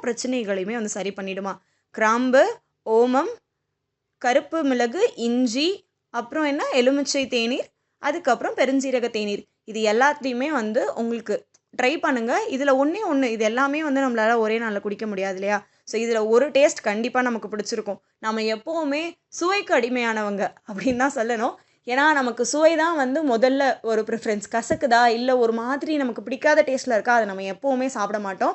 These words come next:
So அந்த மாதிரி இதுல வந்து உங்களுக்கு எந்த டேஸ்ட் பிடிச்சிருக்கோ, எதை குடிக்க ஈஸியா இருக்கோ, அந்த டீயை டெய்லி மார்னிங் ரெகுலர் ஆக்கிட்டீங்க அப்படின்னா வயிறு சம்மந்தப்பட்ட எந்த பிரச்சனையுமே வராது. ட்ரை பண்ணி பாருங்க. ட்ரை பண்ணி பார்த்துட்டு அதோட டேஸ்ட்,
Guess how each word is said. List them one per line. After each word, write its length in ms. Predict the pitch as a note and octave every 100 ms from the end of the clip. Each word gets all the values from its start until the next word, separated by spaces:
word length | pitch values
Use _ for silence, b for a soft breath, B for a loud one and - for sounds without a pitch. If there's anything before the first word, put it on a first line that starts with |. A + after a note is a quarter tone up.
| - B B
So 140 | - A3+
அந்த 220 | A#3 C#4+
மாதிரி 340 | D4 B3+ C#4+ E4+
இதுல 200 | C4+ A3+
வந்து 220 | A3 C#4
உங்களுக்கு 320 | E4 C4+ G#3+
எந்த 220 | G#3+ B3+
டேஸ்ட் 340 | D4 A#3+ C4 -
பிடிச்சிருக்கோ, 460 | A#3 A3 A3 A3+ B3
எதை 220 | G#3+ A#3+
குடிக்க 300 | D#4 C4+ C4 C4+
ஈஸியா 360 | A#3 A3 A3+
இருக்கோ, 240 | G3 D4+ G#4 - b b
அந்த 240 | B3+ E4+ G#4+
டீயை 260 | D#4 D4+ D#4+
டெய்லி 320 | C4+ C#4 D4+
மார்னிங் 400 | C4 B3+ C#4 C4+
ரெகுலர் 340 | A#3 B3 C4+
ஆக்கிட்டீங்க 400 | A#3+ A3+ G#3 G#3+ A#3+
அப்படின்னா 380 | G#3+ F#3+ F#3 D#4
வயிறு 300 | C4+ C4 D#4
சம்மந்தப்பட்ட 560 | D4+ B3+ B3+ B3 G3+ C#4
எந்த 200 | B3 G#3 B3+
பிரச்சனையுமே 500 | A#3 G#3 A3 G#3+ A#3+
வராது. 360 | G3+ G3+ G3 G#4+ - b b
ட்ரை 160 | - C#4+ F#4
பண்ணி 180 | G4 F4+
பாருங்க. 340 | D#4+ C#4+ D4 F4+
ட்ரை 220 | C#4+ B3 C4+
பண்ணி 180 | C#4+
பார்த்துட்டு 380 | C#4+ B3+ - E4
அதோட 260 | D#4+ A#3+ A3+ A3+
டேஸ்ட், 360 | A3+ C4 -